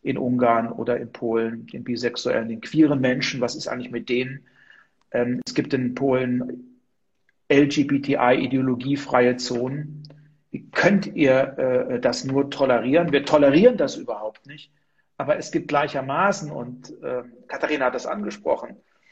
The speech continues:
ähm, man hat den, ähm, Präsidentschaftskandidaten, den derzeitigen Warschauer Oberbürgermeister angesprochen. Es gibt gleichzeitig in Warschau seit, ähm, ähm, der, der, der Wahl, äh, von Schwabkowski, ähm, eine entsprechende Charta für Toleranz und Vielfalt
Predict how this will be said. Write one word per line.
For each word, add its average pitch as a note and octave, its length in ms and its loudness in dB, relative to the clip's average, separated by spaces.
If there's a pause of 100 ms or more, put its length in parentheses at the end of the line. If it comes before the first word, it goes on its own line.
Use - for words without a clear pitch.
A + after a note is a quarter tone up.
(180)
ähm, A#2+ 480 -10
man - 120 -12
hat B2+ 100 -10
den, A#2+ 400 -2
ähm, - 420 -10
Präsidentschaftskandidaten, B2+ 1160 0
den B2 120 -4
derzeitigen B2+ 500 0
Warschauer B2 360 2
Oberbürgermeister C3 640 -2
angesprochen. G#2+ 420 -6
Es B2 120 -10
gibt - 160 -10
gleichzeitig D3 460 -2
in C3 140 -10
Warschau D3 580 4 (400)
seit, C3+ 480 0
ähm, B2+ 560 -2
ähm, - 360 -8
der, B2 140 -2
der, A2 400 -2
der - 260 -2
Wahl, A#2 440 2
äh, C#3+ 160 -2
von B2+ 200 -8
Schwabkowski, B2 800 -4 (380)
ähm, C#3 220 -4
eine C#3 260 0
entsprechende C#3+ 680 -2
Charta D#3 720 2
für D3 160 -6
Toleranz B2+ 480 -2
und - 140 -14
Vielfalt G#2+ 640 -4